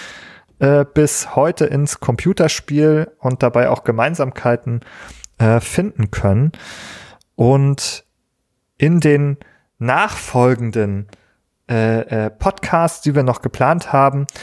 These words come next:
wollen wir gerne darauf aufbauen. Es gibt nämlich noch, ähm, andere Bereiche, die sich dem anschließen. Äh, wir haben hier auf der Liste zum Beispiel die Konstruktion und Dekonstruktion, äh, von Helden noch stehen.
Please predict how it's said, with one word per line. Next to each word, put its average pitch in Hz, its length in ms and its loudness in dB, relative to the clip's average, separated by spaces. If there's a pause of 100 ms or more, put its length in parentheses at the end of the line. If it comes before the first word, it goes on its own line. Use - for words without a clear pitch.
(160)
wollen 175 240 0
wir 170 100 4
gerne 147 260 0
darauf 120 300 -2
aufbauen. 175 680 0 (520)
Es - 140 -6
gibt 214 240 -2
nämlich 160 280 -2
noch, 143 320 -2 (120)
ähm, 131 260 0
andere 170 400 0
Bereiche, 147 560 0
die 156 120 0
sich 143 180 -2
dem 135 180 -2
anschließen. 165 760 0 (880)
Äh, 135 80 -4
wir 131 920 0
haben 160 240 -2
hier 135 420 0
auf 127 140 -2
der 139 120 0
Liste 156 280 -6
zum - 140 -10
Beispiel 135 220 -4
die 127 80 -10
Konstruktion 185 840 -2
und 131 260 -2
Dekonstruktion, 135 1120 -2 (580)
äh, 123 240 4
von 120 260 -2
Helden 135 320 0
noch 113 200 -2
stehen. 190 500 0